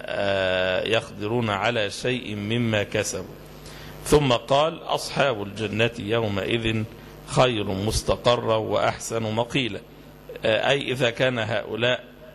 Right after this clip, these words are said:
قد صارت أعمالهم، آه، هباء منثورا، فإن أصحاب الجنة، آه، يكرمهم الله تبارك وتعالى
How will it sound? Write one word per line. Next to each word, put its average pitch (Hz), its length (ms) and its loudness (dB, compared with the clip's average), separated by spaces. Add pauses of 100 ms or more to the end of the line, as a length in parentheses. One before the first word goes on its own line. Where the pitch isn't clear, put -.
(220)
قد 123 180 0 (340)
صارت 117 500 0
أعمالهم، 107 680 0 (380)
آه، 101 640 2
هباء 110 480 0
منثورا، 120 680 0 (460)
فإن 127 420 0
أصحاب 107 480 0
الجنة، 104 560 -2 (260)
آه، 95 180 -2
يكرمهم 104 720 2
الله 107 280 2
تبارك 104 460 0
وتعالى 110 480 2